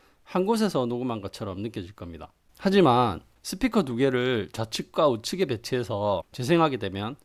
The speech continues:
채널의 스피커가 서로 다른 크기로 소리를 내기 때문에 좌측의 피아노, 우측의 드럼, 가운데 가수가 노래한 것과 같이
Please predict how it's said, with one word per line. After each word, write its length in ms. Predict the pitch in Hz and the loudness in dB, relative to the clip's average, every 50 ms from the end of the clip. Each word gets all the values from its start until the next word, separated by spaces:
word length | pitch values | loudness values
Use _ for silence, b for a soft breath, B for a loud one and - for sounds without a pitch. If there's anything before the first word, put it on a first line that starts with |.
| _ _ - | _ _ -4
채널의 400 | - 233 226 226 226 202 185 - | 2 4 4 6 6 4 4 2
스피커가 800 | - - - 214 190 - 175 139 113 113 113 113 104 87 98 - | 2 -4 -6 -6 -4 0 0 2 4 4 4 4 2 0 -2 -8
서로 280 | - - 180 190 175 | 0 2 2 2 4
다른 340 | 143 123 127 151 165 180 180 | 4 4 4 4 4 2 0
크기로 640 | - - 214 196 208 190 151 120 117 113 113 101 95 | 0 -4 -4 -2 -2 -2 0 0 0 0 -2 -4 -6
소리를 400 | - - 170 151 143 123 110 101 | -8 -8 -4 -4 -2 -2 -2 -4
내기 200 | 95 101 98 107 | -4 -6 -6 -8
때문에 640 | 101 - 113 110 113 110 98 95 95 98 98 92 80 - _ _ _ _ | -6 -4 -4 -2 -2 -4 -4 -4 -6 -6 -6 -8 -10 -14 _ _ _ _
좌측의 520 | - - 120 - - - 202 185 185 180 - | -6 -4 -4 -4 -2 -2 2 2 2 2 0
피아노, 540 | - - 131 127 131 139 156 180 202 - _ - | -4 -2 0 0 0 0 -2 -4 -8 -12 _ -14
우측의 400 | - 120 - - - 165 180 - | -14 -10 -6 -6 0 2 2 2
드럼, 360 | - 127 110 113 104 95 82 - _ _ | 2 0 0 0 0 -2 -4 -10 _ _
가운데 420 | - - 147 160 180 190 165 151 117 | 2 4 6 6 6 6 4 0 -2
가수가 720 | - - 117 110 - 180 160 165 143 135 139 135 107 90 104 | 0 -2 -4 -4 -2 0 4 4 6 6 6 4 2 0 2
노래한 320 | 127 151 156 139 139 127 | 2 4 4 4 2 0
것과 280 | 110 107 - - 92 92 | -2 -4 -6 -8 -8 -6
같이 640 | 104 95 - - - - 107 95 95 95 87 82 | -6 -8 -8 -8 -6 -6 -4 -4 -4 -6 -6 -6